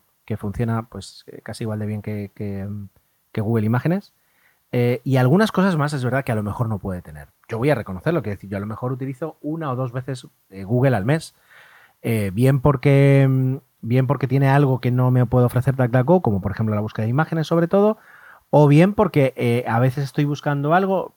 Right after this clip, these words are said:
me canso, no encuentro lo que estoy buscando y,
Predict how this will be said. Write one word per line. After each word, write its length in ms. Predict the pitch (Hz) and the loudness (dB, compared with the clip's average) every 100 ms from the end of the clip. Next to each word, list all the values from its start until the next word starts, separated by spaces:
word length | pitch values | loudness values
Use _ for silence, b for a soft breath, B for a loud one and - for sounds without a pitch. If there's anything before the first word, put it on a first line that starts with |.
| _ | _
me 500 | 98 98 113 120 117 | _ -16 -8 -4 -2
canso, 400 | 117 151 165 180 | 2 2 2 0
no 100 | 143 | 2
encuentro 640 | 127 127 139 139 135 135 | 2 2 4 4 4 4
lo 100 | 131 | 4
que 120 | 120 123 | 4 0
estoy 240 | - 131 | 0 0
buscando 360 | 131 - 170 208 | 0 0 0 0
y, 340 | 131 151 190 | 0 0 0